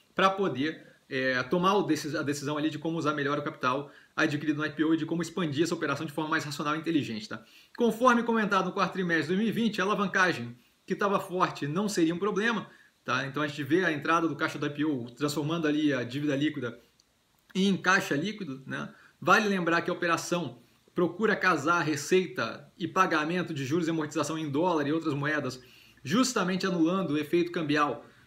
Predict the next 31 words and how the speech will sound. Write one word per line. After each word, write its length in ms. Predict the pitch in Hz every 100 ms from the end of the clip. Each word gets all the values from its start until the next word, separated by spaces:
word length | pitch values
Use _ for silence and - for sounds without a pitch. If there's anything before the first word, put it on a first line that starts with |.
| -
da 240 | 131 180
alavancagem 800 | 180 175 165 160 170 165 135 139 139
em 160 | 175 190
moeda 280 | 175 165
estrangeira 560 | 160 165 160 131 147 139
no 140 | 160
longo 240 | 202 196 196
prazo, 360 | 196 220 214
então 180 | 151 160
é 60 | 156
algo 200 | 175 175
que 60 |
a 20 | 160
gente 140 | 160
não 100 | 185
precisa 220 | 175 160
se 80 | 147
preocupar, 600 | 180 165 - 175 214 - - - -
tá? 160 | 127 139
À 40 |
medida 300 | 135 135 165
que 80 | 156
eles 140 | 139
vão 80 | 147
fazendo 340 | 147 143 156
esse, 460 | 143 - 131 131 127
esse 220 | 127 123
processo 360 | 147 127 156 143
de 80 | 131
casamento 600 | 165 147 139 151 143 131
ali, 200 | 156